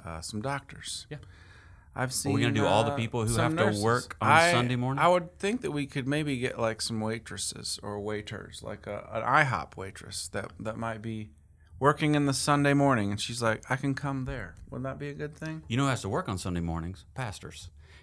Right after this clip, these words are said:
Speaker 2: And so we've seen a
Speaker 1: That's
Speaker 2: good
Speaker 1: true.
Speaker 2: forty-five to a hundred and fifty pastors coming
Speaker 1: That's
Speaker 2: on
Speaker 1: not
Speaker 2: Sunday
Speaker 1: true,
Speaker 2: night.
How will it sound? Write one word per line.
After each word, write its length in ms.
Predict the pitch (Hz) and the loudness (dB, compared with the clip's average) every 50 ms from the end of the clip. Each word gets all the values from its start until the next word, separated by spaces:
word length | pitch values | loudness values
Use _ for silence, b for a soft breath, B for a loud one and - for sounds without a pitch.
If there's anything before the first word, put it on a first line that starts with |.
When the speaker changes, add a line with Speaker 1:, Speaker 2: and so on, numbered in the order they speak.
| B | B
Speaker 2:
And 140 | B 98 101 | B -4 -2
so 160 | - - 104 | 0 2 2
we've 300 | 95 92 104 120 147 156 | 2 2 0 0 -2 -2
seen 300 | - - 143 131 127 120 | -2 -2 0 0 0 0
a 100 | 98 101 | 0 -2
Speaker 1:
That's 80 | 101 92 | -4 -2
Speaker 2:
good 240 | 95 107 107 104 92 | 0 0 2 2 0
Speaker 1:
true. 120 | - - | -2 -4
Speaker 2:
forty-five 760 | - 113 117 127 135 139 - - 113 110 113 113 113 113 - | -4 -2 -2 -2 -2 -4 -4 0 0 2 2 2 0 -2 -2
to 120 | - 101 90 | -2 -2 -2
a 40 | 87 | -2
hundred 240 | 90 104 110 110 | -2 -2 -2 -2
and 120 | 107 104 - | -2 -4 -4
fifty 260 | - 104 - - 92 | -6 -6 -6 -6 -8
pastors 560 | - 95 90 85 85 - - - 76 80 - - | -4 -4 -2 -2 -4 -6 -8 -10 -10 -10 -10 -6
coming 420 | - 101 95 87 80 80 80 - - - - | -4 -2 -2 -2 -2 -4 -6 -8 -12 -14 -14
Speaker 1:
That's 200 | - - - - | -14 -12 -8 -4
Speaker 2:
on 140 | - 92 92 | -2 -2 -2
Speaker 1:
not 60 | 90 | -2
Speaker 2:
Sunday 320 | - - 98 92 90 85 87 | -2 -2 -2 -2 -2 0 -2
Speaker 1:
true, 40 | 85 | -2
Speaker 2:
night. 180 | 80 76 82 | -2 -4 -4